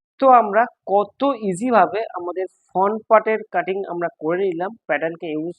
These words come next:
করে, ব্যাক প্যাটার্নের কাটিং আগে হয়ে গেছে। তো এই প্যাটার্নগুলো দিয়ে আমাকে কাপড়, এবার মেন কাপড় কাটিং করতে হবে, just একটু করে কাপড় বেশি করে রাখতে হবে। তো বন্ধুরা, লাইনিংগুলোকে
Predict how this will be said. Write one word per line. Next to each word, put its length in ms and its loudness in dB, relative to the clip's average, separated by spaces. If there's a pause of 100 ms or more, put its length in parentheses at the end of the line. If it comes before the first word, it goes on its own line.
(120)
করে, 160 -4 (160)
ব্যাক 220 -6
প্যাটার্নের 340 -8
কাটিং 180 -6 (200)
আগে 160 -8 (120)
হয়ে 220 -4 (100)
গেছে। 200 -4 (520)
তো 60 -4 (240)
এই 100 0 (300)
প্যাটার্নগুলো 480 -2 (100)
দিয়ে 220 0
আমাকে 300 -14 (280)
কাপড়, 400 0 (160)
এবার 160 -4 (120)
মেন 160 -2 (140)
কাপড় 240 -6
কাটিং 180 -6 (120)
করতে 340 -8
হবে, 160 -6 (380)
just 260 0 (120)
একটু 280 -16
করে 200 -4
কাপড় 280 -6
বেশি 220 -16
করে 140 -4 (100)
রাখতে 340 -10
হবে। 180 -10 (1600)
তো 60 10 (100)
বন্ধুরা, 360 6 (440)
লাইনিংগুলোকে 840 4